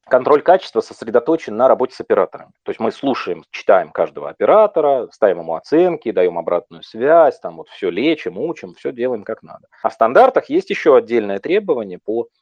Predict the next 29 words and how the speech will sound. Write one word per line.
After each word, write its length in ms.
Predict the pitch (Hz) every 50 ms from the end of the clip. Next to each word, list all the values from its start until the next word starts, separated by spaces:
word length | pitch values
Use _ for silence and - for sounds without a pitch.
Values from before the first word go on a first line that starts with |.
| _ _ _ _
мониторингу 540 | 110 123 131 135 131 139 123 117 113 123 117
качества 440 | - 185 214 214 - - _ 101
на 120 | 98 101 104
уровне 300 | - 160 156 139 135 120
процессов, 580 | - - 127 - - 92 82 78 - - _ _
на 80 | 90 87
уровне 240 | 107 123 131 131 123
сервисов 480 | - - 107 92 87 82 - _ _ _
клиентских. 480 | _ 78 80 - - - _ _ _ _ _ _ -
Это 120 | - -
когда 220 | - 123 123 131 120
вот 140 | 117 117 117
у 20 |
нас 200 | 120 120 - - -
в 100 | 107 123
отчётности 520 | 123 - - 156 131 123 113 - _ 123
нет 280 | 131 151 165 160 - -
как 180 | - 101 -
раз 120 | 101 - -
фамилии 380 | - 113 110 120 107 85 87 85
операторов, 500 | - - - 214 254 240 - 135 - -
условно 380 | 98 - 98 90 82 82 76
говоря, 340 | - 85 87 95 98 - - -
да, 120 | 117 160 -
и 120 | - 113
мы 180 | 123 170 214 190
ищем 260 | 170 - - 131 127
некие 280 | 147 151 - - 120
общности, 640 | 120 139 - - - - 95 82 - - _ - -